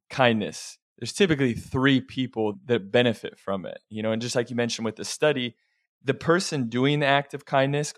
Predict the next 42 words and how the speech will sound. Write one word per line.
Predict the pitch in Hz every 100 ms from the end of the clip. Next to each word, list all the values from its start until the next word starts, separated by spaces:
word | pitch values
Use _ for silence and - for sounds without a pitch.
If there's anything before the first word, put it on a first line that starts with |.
| 113
arguably | 127 127 123 110 113
could | - 139
be | 120 117
getting | 117 110 107
the | 107
biggest | 117 113 110 -
benefit, | 110 98 - -
like | 107 104
helping | 117 110 113
somebody | - 107 107
out, | 101 76
because | 104 113 104 - _ _ _
it's | 117 - -
helping | 127 135 123
themselves | 110 110 - 123 117 107
out. | 110 104 98 -
They're | 110
doing | 104 120 117
something | 107 107 104
that | 82
gives | 104
them | 107
the | 104 -
active | 101 - -
purpose. | 113 - - - - _ _ _
And | 123
then | 143
the | 135
person | - 165 -
that's | 123 113 -
in | 135 127 120
need | 131 147
of | 139 113 101
help | 101 120 107 -
or | 113 110
guidance | 104 110 110 117 - - - _ _ _
is | 120 113
also | 120 139 - 117
a | 101
recipient | 104 - 110 - 98 85 -
of | 101 101
that. | 95 -